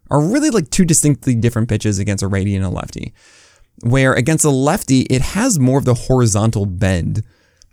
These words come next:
And against a righty, it has more of the drop. Um, and, and this is just from my observing the eye test of, like, watching him go against the Orioles, where he had this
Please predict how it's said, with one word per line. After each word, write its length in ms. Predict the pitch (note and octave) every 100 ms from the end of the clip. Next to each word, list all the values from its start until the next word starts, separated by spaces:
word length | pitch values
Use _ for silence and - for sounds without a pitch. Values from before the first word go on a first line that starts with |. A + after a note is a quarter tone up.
| _
And 180 | - A#2+
against 300 | B2 C3+ C3+
a 80 | C3
righty, 440 | A2+ B2+ C#3 C#3
it 80 | A2+
has 280 | B2 B2+ A2+
more 260 | A#2 A#2 A#2+
of 120 | G2+
the 180 | A2+ G#2
drop. 600 | G2 G2 G#2+ G2+ F#2 - - _ _ _ _ _ -
Um, 260 | G2 G#2 -
and, 120 | -
and 140 | C3+ F#3
this 120 | -
is 80 | F#3+
just 180 | D#3+ -
from 120 | D3
my 260 | C#3+ C3+ - _
observing 520 | B2 A#2+ A2+ C3 B2+ A#2
the 120 | G#2
eye 140 | A2
test 380 | G#2+ G2+ F#2 -
of, 140 | G2
like, 180 | G#2 G#2+
watching 420 | G#2 A2+ G#2 B2
him 320 | G#2+ G#2+ G#2+ G#2
go 100 | G#2
against 240 | G2 G#2+
the 60 | -
Orioles, 360 | C3+ A#2+ A2
where 220 | G2+ G2+
he 140 | G#2+ A2
had 200 | B2 G#2+
this 220 | G#2+ -